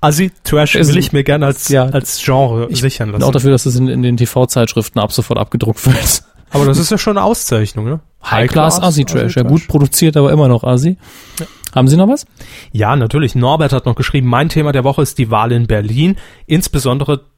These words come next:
Speaker 1: ähm, kritisiert er dort Touchscreens in Wahlstudios. Finde ich immer noch fehl am Platz, besonders wenn sie träge sind
Speaker 2: Träge.
Speaker 1: und träge
Speaker 2: <laughs>
Speaker 1: sind und nicht anständig bedient werden können. Grüße an euch zwei, Grüße zurück.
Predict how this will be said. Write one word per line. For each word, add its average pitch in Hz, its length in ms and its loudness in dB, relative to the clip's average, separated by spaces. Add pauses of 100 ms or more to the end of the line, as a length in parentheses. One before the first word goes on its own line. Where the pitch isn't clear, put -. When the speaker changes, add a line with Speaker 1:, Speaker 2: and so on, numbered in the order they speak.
Speaker 1:
ähm, 120 800 -4 (120)
kritisiert 131 460 0
er 135 140 -2
dort 131 240 0 (140)
Touchscreens - 800 -2
in 123 200 -4
Wahlstudios. 113 840 -2 (280)
Finde 143 180 0
ich - 120 -2
immer 151 180 0
noch 135 140 -2
fehl 131 320 0
am 131 80 0
Platz, 131 300 -2 (260)
besonders 117 460 -2
wenn 110 100 -2
sie 110 160 -4
träge 113 600 -2
sind 110 340 -2 (260)
Speaker 2:
Träge. 107 600 0
Speaker 1:
und - 80 -20
träge 135 560 2 (400)
Speaker 2:
<laughs> - 400 4
Speaker 1:
sind 135 440 -2
und 127 200 -2
nicht - 320 -2
anständig 117 580 -4
bedient 127 400 0
werden 104 300 -2
können. 151 240 -8
Grüße 147 320 -2
an 101 100 -6
euch 101 140 -6
zwei, 139 180 -10
Grüße 131 320 -4
zurück. 120 320 -6